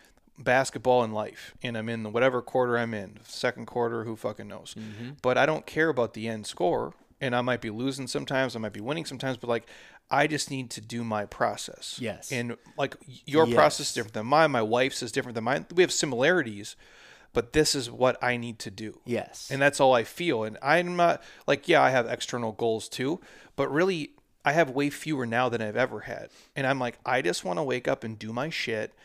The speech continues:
Speaker 1: And if I can be really good and help people, it's gonna just fucking work out." And I
Speaker 2: Totally.
Speaker 1: feel that, though. And that's it.
Speaker 2: That's the word right there. You just said it.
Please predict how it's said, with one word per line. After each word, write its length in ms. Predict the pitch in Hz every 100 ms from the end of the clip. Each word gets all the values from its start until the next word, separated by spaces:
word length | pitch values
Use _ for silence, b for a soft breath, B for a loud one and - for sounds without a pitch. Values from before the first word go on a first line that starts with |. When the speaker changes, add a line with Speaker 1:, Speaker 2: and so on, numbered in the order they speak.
| b b
Speaker 1:
And 80 | 113
if 100 | 117
I 100 | 120
can 160 | - 127
be 120 | 104
really 320 | 101 117 151 156
good 240 | 139 156
and 100 | 151
help 220 | 127 95
people, 340 | - 104 110 107
it's 140 | -
gonna 180 | 123 110
just 260 | 107 101
fucking 380 | - 117 117 117
work 180 | 110 110
out." 220 | 98 92 -
And 100 | 139
I 120 | 127
Speaker 2:
Totally. 380 | - - 113 147
Speaker 1:
feel 160 | 143 113
that, 240 | 107 101
though. 260 | - - _ _ _ _ _ _ _
And 80 | 117
that's 200 | 113 -
it. 200 | 175 - _
Speaker 2:
That's 280 | 127 117 -
the 120 | -
word 200 | 127 120
right 220 | 120 131 -
there. 180 | 117
You 200 | 95 120
just 280 | 113 123 117
said 160 | 117
it. 100 | 98